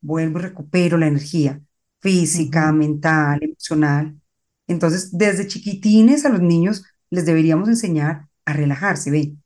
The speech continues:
Speaker 1: siéntate, respira, tranquilízate, porque es como la tierra fértil en la que tú cultivas la inteligencia y la
Speaker 2: Ujú.
Speaker 1: agilidad emocional.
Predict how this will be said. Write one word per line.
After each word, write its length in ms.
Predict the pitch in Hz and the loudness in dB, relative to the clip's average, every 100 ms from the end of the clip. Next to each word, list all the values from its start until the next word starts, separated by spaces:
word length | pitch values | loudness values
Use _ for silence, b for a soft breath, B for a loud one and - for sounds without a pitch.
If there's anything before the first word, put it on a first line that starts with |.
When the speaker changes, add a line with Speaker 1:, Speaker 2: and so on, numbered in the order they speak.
| _ | _
Speaker 1:
siéntate, 720 | - 175 170 160 165 165 170 | -10 -2 0 0 -2 -2 -4
respira, 840 | 156 151 - 180 165 156 147 139 143 | -4 -6 -6 -2 0 2 0 -2 -4
tranquilízate, 960 | 147 143 165 202 170 170 147 165 160 _ _ _ _ _ _ _ | -6 -4 -2 0 0 -4 -2 -4 -4 _ _ _ _ _ _ _
porque 280 | 190 180 196 | -4 0 -2
es 120 | 185 | 0
como 240 | 226 262 | 4 6
la 260 | 247 - - | 4 0 -4
tierra 440 | 170 185 180 208 | -2 0 0 -2
fértil 600 | - 269 240 - 302 - _ _ _ - | 0 0 0 2 0 0 _ _ _ -4
en 120 | 175 | -2
la 100 | 165 | -2
que 100 | 156 | -4
tú 340 | 151 165 156 - - | -4 -4 -4 -8 -6
cultivas 580 | 175 - 190 185 190 | -4 -2 0 2 2
la 80 | 185 | 0
inteligencia 840 | 151 151 139 139 196 190 185 233 240 - 190 190 | 0 0 -2 -2 -2 0 0 -4 -6 -10 -6 0
y 120 | 196 | 2
la 80 | 151 | 2
Speaker 2:
Ujú. 80 | |
Speaker 1:
agilidad 300 | 165 143 139 | 2 0 0
emocional. 440 | 135 139 139 131 | 0 -2 -4 -8